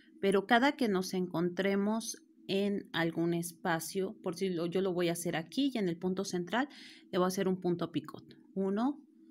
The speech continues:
dos, tres y le hago su piquito, ¿ok? Aquí tenemos nuestras cadenitas. Hacemos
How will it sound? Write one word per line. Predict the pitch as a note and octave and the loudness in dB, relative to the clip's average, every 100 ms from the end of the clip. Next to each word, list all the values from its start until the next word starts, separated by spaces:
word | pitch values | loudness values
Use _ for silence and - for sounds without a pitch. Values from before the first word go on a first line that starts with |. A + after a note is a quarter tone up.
| - - - - | -20 -20 -18 -2
dos, | D#3+ F3 F#3 G#3+ - - - - - - | 2 4 2 -2 -12 -14 -18 -20 -20 -6
tres | F#3+ A3 D4 D4+ - - - - _ _ - | 2 2 2 -2 -12 -20 -20 -20 _ _ -4
y | G#3+ A3 - | -2 -2 -2
le | F#3 | 0
hago | F3+ F3 E3+ | 0 0 -4
su | F#3 F3+ - | -2 -4 -2
piquito, | D#3 D3+ - - - - _ - | -4 -2 -6 -8 -20 -20 _ -14
¿ok? | C3 - C#4+ F4 - - _ _ _ _ _ - - - - - _ _ - - | -12 -4 -2 -2 -6 -20 _ _ _ _ _ -20 -20 -20 -20 -20 _ _ -20 -4
Aquí | F3+ F#3 F#3+ | -2 0 0
tenemos | F#3+ F3+ F3 E3+ | 4 4 4 2
nuestras | F3 F3 E3 F3+ | -2 0 -2 0
cadenitas. | G3+ G#3 A3 B3 B3 - - - - - - - - - - _ _ - - - - - C4 B3 B3 D#4+ D#4+ D#4+ D#4+ D#4+ D#4 - _ _ - - - - - - | 0 2 4 2 0 -10 -16 -18 -20 -20 -20 -20 -20 -20 -20 _ _ -20 -20 -20 -20 -20 -20 -20 -20 -20 -20 -20 -20 -20 -20 -20 _ _ -20 -20 -20 -20 -18 -10
Hacemos | E3 D#3+ F3 C#3+ C#3 - - | -8 -6 -4 -4 -4 -8 -14